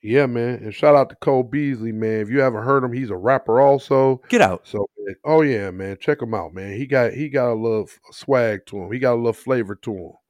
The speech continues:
Speaker 2: I had no
Speaker 1: You know?
Speaker 2: idea.
Speaker 1: Yeah, man. That's why you got me, man. You know?
Speaker 2: That is why I've got you.
Speaker 1: <laughs>
Speaker 2: Okay, moving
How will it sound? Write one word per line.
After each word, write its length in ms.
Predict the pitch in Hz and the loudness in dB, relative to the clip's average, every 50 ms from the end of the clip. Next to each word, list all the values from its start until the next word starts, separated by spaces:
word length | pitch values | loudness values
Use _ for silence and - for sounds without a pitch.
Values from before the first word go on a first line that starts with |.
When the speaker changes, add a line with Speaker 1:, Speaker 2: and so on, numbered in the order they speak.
| _ _ - | _ _ -6
Speaker 2:
I 80 | 110 | -4
had 180 | 131 165 147 147 | -4 -2 -2 -2
no 60 | 165 | -2
Speaker 1:
You 40 | 165 | -2
know? 40 | 170 160 | -2 0
Speaker 2:
idea. 340 | 175 160 98 92 101 - _ _ _ _ _ _ _ _ _ _ _ _ _ _ _ | 0 -2 -2 -2 -8 -12 _ _ _ _ _ _ _ _ _ _ _ _ _ _ _
Speaker 1:
Yeah, 280 | - 127 151 208 240 233 | -8 -6 -4 -4 -4 -6
man. 420 | 220 208 208 220 220 220 220 214 | -6 -6 -6 -4 -6 -6 -8 -10
That's 160 | - - - - | -12 -12 -10 -2
why 100 | - 214 | -2 0
you 100 | 226 208 | 0 0
got 220 | 254 233 247 254 | -2 -4 -4 -4
me, 240 | 262 277 294 294 285 | -4 -4 -4 -4 -4
man. 500 | 247 233 240 247 247 254 254 254 247 233 _ _ _ 185 | -4 -4 -6 -6 -6 -6 -8 -10 -10 -14 _ _ _ -16
You 100 | 180 175 | -14 -10
know? 180 | 175 - - | -8 -6 -4
Speaker 2:
That 160 | - 117 104 143 | -2 0 2 2
is 200 | 190 175 - 104 | 2 0 2 0
why 180 | 92 82 82 | 0 0 0
I've 140 | 87 80 78 | -4 -6 -6
got 260 | 98 87 82 82 87 | -6 -6 -4 -6 -8
you. 220 | 87 82 78 78 - _ _ _ _ _ _ _ _ _ _ - | -10 -12 -12 -14 -16 _ _ _ _ _ _ _ _ _ _ -8
Speaker 1:
<laughs> 160 | 131 135 127 - _ - 196 - _ - - 175 - _ _ - - _ _ - 156 - _ _ - - _ _ - - - _ _ _ _ _ _ _ _ _ - | -8 -8 -8 -8 _ -8 -8 -8 _ -6 -8 -8 -8 _ _ -16 -16 _ _ -12 -12 -12 _ _ -20 -20 _ _ -20 -20 -20 _ _ _ _ _ _ _ _ _ -6
Speaker 2:
Okay, 200 | - 180 165 151 | -4 -2 0 2
moving 420 | 131 127 165 220 190 208 208 175 | 2 4 4 4 4 2 0 -2